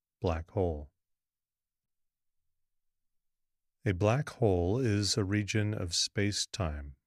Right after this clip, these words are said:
where gravity is so strong that nothing, no particles or even electromagnetic radiation such as light,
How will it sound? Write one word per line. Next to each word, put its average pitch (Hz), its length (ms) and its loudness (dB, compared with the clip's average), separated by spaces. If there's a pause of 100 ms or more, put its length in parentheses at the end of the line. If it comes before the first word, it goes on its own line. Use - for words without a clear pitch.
where 85 200 -2
gravity 92 800 0
is 85 260 -2
so 95 260 0
strong 85 580 -2
that 90 180 -6
nothing, 87 600 -4 (640)
no 85 80 -2
particles 95 1000 0
or 80 200 -6
even 90 320 -2
electromagnetic 85 1000 -4
radiation 82 720 -4
such - 280 -12
as 80 120 -8
light, 85 380 -4